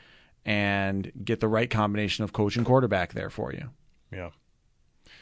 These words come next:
Speaker 1: San Fran, it looks like it's just a different way to go find the combination of coach and quarterback,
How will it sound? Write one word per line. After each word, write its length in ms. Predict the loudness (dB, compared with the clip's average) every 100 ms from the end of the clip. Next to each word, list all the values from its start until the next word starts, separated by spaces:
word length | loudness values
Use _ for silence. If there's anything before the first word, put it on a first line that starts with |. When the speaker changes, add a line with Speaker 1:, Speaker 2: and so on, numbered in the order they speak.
| -20 -20 -20 -20 _ _ _ _ _ _ _ _ _ _ _ -2
Speaker 1:
San 280 | 4 4 6
Fran, 260 | 4 4
it 100 | 2
looks 200 | 0 2
like 100 | 0
it's 80 | 0
just 160 | -2 -2
a 60 |
different 260 | -2 -2 -2
way 80 | -2
to 100 | 0
go 460 | 6 6 6 4
find 260 | 0 0 0
the 60 |
combination 500 | 0 0 0 -2 -2
of 80 | -4
coach 220 | -4 -6
and 80 | -2
quarterback, 500 | 0 0 -2 -14 -18